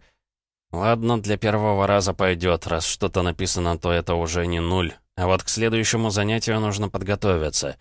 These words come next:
Отдав тетрадку преподавателю, я откинулся на спинку стула.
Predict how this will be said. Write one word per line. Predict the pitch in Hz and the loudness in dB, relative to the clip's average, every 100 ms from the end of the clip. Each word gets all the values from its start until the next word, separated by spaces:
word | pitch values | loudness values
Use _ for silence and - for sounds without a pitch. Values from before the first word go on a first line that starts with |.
| _ _ _ _ _ | _ _ _ _ _
Отдав | 104 95 123 | -6 0 0
тетрадку | - 113 120 117 110 | 0 2 2 2 0
преподавателю, | 113 101 101 101 120 123 113 | -2 0 2 2 2 2 0
я | 98 98 | 2 2
откинулся | 95 107 104 101 101 | 2 0 2 2 0
на | 95 | 0
спинку | - 101 92 95 | 0 -2 -2 -2
стула. | - 95 80 69 | 0 0 0 -4